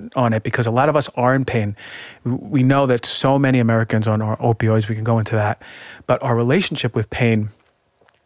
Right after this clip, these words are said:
is sort of skewed versus the rest of the world. And, and I'm just learning this.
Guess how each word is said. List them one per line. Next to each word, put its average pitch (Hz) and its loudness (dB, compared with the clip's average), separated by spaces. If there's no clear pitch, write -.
is 131 -2
sort 135 0
of 120 0
skewed 139 0
versus 120 0
the 110 0
rest 120 2
of 123 0
the 107 0
world. 120 2
And, 113 0
and 117 0
I'm 120 2
just 110 -2
learning 123 2
this. 101 -8